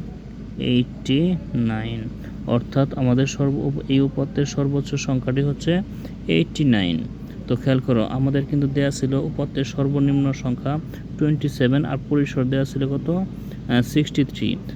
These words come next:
তো আমরা উপাত্তের সর্বোচ্চ সংখ্যা নির্ণয় করার জন্য যে সূত্রটি ব্যবহার করেছি, সেটি হচ্ছে পরিসর মাইনাস ওয়ান,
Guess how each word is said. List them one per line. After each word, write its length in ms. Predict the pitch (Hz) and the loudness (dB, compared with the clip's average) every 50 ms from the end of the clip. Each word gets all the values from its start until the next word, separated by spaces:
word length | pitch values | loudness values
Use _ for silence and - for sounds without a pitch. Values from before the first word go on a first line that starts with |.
| - - | -6 -2
তো 80 | - 143 | 2 2
আমরা 160 | 139 143 156 | 4 4 4
উপাত্তের 460 | 151 180 160 - 160 151 - - 156 | 2 0 0 0 0 0 2 2 0
সর্বোচ্চ 500 | 143 - - 160 160 160 170 160 - - | 0 2 2 2 2 4 2 0 2 0
সংখ্যা 380 | 165 - - 147 139 139 - 147 | 0 2 2 0 0 2 2 2
নির্ণয় 320 | 151 156 156 156 156 156 | 4 4 4 4 4 2
করার 240 | 151 151 147 147 135 | 2 2 2 2 2
জন্য 180 | 143 135 135 135 | 2 2 2 2
যে 100 | 139 131 | 2 0
সূত্রটি 420 | - - 139 - - 135 139 139 | 0 -2 -4 -2 -2 -2 0 0
ব্যবহার 340 | 131 131 143 139 139 135 131 | 0 2 2 2 2 0 0
করেছি, 320 | 127 143 143 135 - - | 0 0 0 0 0 -2
সেটি 240 | - - 143 131 135 | -2 0 0 2 2
হচ্ছে 200 | 135 131 - 147 - - | 0 0 -2 -4 -2 0
পরিসর 400 | 151 147 147 143 - 147 139 139 | 2 2 2 2 0 0 0 2
মাইনাস 420 | 139 139 135 139 143 147 143 - - | 2 2 0 0 0 -2 -4 -4 -2
ওয়ান, 260 | 143 131 120 110 101 | -2 0 0 0 -2